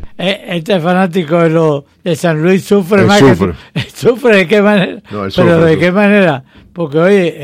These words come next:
Speaker 1: eh, eh, él, él se sabe, se sabe todos los cambios que hace.
Speaker 2: Sí.
Speaker 1: Y, lo, y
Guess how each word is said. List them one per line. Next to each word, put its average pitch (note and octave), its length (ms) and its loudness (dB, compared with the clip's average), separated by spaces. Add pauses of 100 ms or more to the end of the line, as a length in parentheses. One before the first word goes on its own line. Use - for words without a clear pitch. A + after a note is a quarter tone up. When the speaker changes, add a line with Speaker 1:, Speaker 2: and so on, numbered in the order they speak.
Speaker 1:
eh, C3 80 -14 (420)
eh, F#3 220 -10
él, F#3 380 -6
él E3+ 240 -8 (260)
se - 200 -16
sabe, G3+ 480 -4
se E3 160 -12
sabe F#3+ 360 0
todos G3+ 340 2
los E3 80 -2
cambios F#3 400 -2
que C#3 100 -4
hace. E3 380 -4 (360)
Speaker 2:
Sí. - 80 -8 (120)
Speaker 1:
Y, C4 320 -14
lo, E3 240 -6 (320)
y F3+ 100 -4